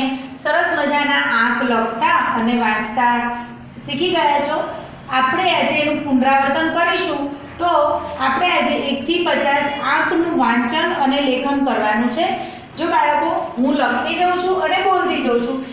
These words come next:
તમારે પણ એ પ્રમાણે બોલી બોલીને લખવાનું છે અને શીખવાનું છે. એક અડે એક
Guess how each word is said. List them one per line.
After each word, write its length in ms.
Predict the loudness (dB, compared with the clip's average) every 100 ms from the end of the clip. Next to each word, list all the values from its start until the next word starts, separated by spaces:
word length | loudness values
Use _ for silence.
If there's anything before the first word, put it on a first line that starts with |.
| -10 -2
તમારે 380 | 2 2 2 0
પણ 460 | 0 0 0 -2
એ 120 | -2
પ્રમાણે 600 | 0 0 2 2 2 2
બોલી 280 | 2 2 0
બોલીને 380 | 0 0 0 0
લખવાનું 540 | 2 0 0 0 2 0
છે 180 | 0 0 -2 -8 -12 -6
અને 240 | -2 0
શીખવાનું 560 | 0 0 0 0 0 -2
છે. 180 | 0 0 -2 -8 -12 -16 -18 -20 -20 -20 -20 -20 -10
એક 260 | -2 0 2
અડે 280 | 0 0 0 -2 0 2
એક 280 | 2 0